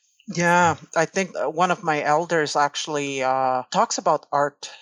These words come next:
as medicine and healing, uh, within art. Even when you're making a quilt, you know, an aids quilt, like those grandmothers did in Manitoba,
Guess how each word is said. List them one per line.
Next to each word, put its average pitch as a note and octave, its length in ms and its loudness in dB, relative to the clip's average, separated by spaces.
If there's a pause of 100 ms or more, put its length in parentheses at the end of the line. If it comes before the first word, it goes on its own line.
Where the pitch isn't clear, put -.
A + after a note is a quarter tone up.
(180)
as C3+ 220 -4
medicine C3+ 580 -6 (120)
and C3 240 -10
healing, D3 600 -2 (280)
uh, C3+ 220 -2
within C#3 380 -4
art. C3 360 0 (280)
Even F3 340 -4
when D#3 140 -2
you're C#3+ 160 -4
making C#3+ 380 -8
a B2+ 80 -6
quilt, D3+ 440 -2 (240)
you C#3 140 -10
know, C#3 240 -10
an D#3 160 -10
aids F3+ 320 -2
quilt, C#3 500 -4 (100)
like F3+ 220 0
those D3+ 220 -2
grandmothers D3+ 680 0
did C#3+ 240 -2
in C3+ 160 -8
Manitoba, C#3 840 -2